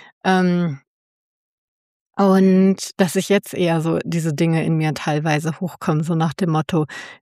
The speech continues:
„Ja, jetzt hast du schon so lange Urlaub gehabt, jetzt musst du mal richtig ranklotzen.“ Also, dass solche Gedanken beobachte ich jetzt bei mir manchmal. Mm, und das ist dann aber letzten Endes für mich die nächste Überle-, Lebensstrategie, die reinkickt. So dieses,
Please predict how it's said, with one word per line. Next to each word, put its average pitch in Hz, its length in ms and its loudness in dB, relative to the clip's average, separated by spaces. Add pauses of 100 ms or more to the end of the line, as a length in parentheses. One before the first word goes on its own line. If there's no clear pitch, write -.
(120)
„Ja, 147 380 -8
jetzt - 240 -8
hast - 160 -6
du 170 60 0
schon 160 240 -2
so 196 140 4
lange 220 280 4
Urlaub 190 360 2
gehabt, - 380 -4
jetzt 165 200 -6
musst 170 180 -4
du 180 60 -2
mal 160 220 -4
richtig 170 380 -6
ranklotzen.“ - 640 -6
Also, 170 280 0
dass 175 180 0
solche 180 300 2
Gedanken 160 480 -6 (100)
beobachte 170 460 -2
ich - 60 -8
jetzt 165 200 -4
bei 160 140 -4
mir 170 160 -4
manchmal. 202 500 -4 (840)
Mm, 185 380 0 (240)
und 190 100 0
das 185 160 2
ist - 140 -6
dann 233 140 0
aber 233 220 0
letzten 175 360 -2
Endes 175 500 -2
für - 140 -8
mich 175 540 0 (600)
die 226 100 0
nächste 240 420 0
Überle-, 165 400 -2
Lebensstrategie, 170 720 -2
die 160 120 -6
reinkickt. 156 560 -6
So 180 140 0
dieses, 165 340 -4